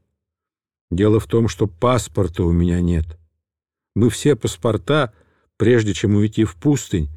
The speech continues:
уничтожили». Так мы и приехали вместе в Лавру, устроив послушника в монастырской гостинице. В Лавре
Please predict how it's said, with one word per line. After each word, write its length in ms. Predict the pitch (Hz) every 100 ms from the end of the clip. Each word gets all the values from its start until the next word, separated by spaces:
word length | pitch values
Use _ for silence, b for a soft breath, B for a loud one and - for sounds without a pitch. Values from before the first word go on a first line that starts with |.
| - -
уничтожили». 960 | 110 117 - - 160 131 87 69 - _ _ _ _ _ _ _ _ _ _ _ _
Так 220 | 165 214 214
мы 240 | 208 208
и 60 | 202
приехали 580 | 165 165 190 - 170
вместе 400 | 127 127 170 -
в 80 | 147
Лавру, 560 | 110 123 139 143 147 147
устроив 500 | 107 - - 120 131
послушника 720 | - 90 107 120 - 127 113 117
в 80 |
монастырской 680 | 104 98 82 - 104 - 117
гостинице. 880 | 113 107 - - 85 82 82 - 85 _ _ _ _ _
В 140 | 101 82
Лавре 500 | 113 165 175 180